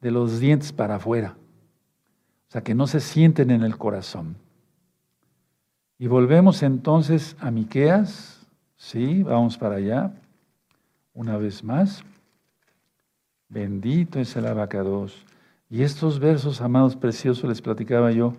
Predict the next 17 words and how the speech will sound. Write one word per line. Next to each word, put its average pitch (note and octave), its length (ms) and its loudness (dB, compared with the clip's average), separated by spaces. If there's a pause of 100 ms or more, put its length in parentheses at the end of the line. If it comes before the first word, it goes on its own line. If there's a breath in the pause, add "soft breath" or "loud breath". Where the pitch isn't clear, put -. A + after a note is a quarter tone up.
(360 loud breath)
que A#2 160 -6
fueron B2 400 2
los A2 200 -2
primeros B2 540 2
que A2+ 160 -4
yo A#2 160 2
me, G#2+ 320 -2 (840 soft breath)
pues G#2 160 -10
me F#2+ 140 -4
grabé, A2 580 -4
me, A#2 280 0
me, G#2+ 260 -4
me G2+ 180 -6
llamó F#2 280 -2
mucho D3+ 320 -2
la A#2 100 -4
atención. A#2+ 760 -6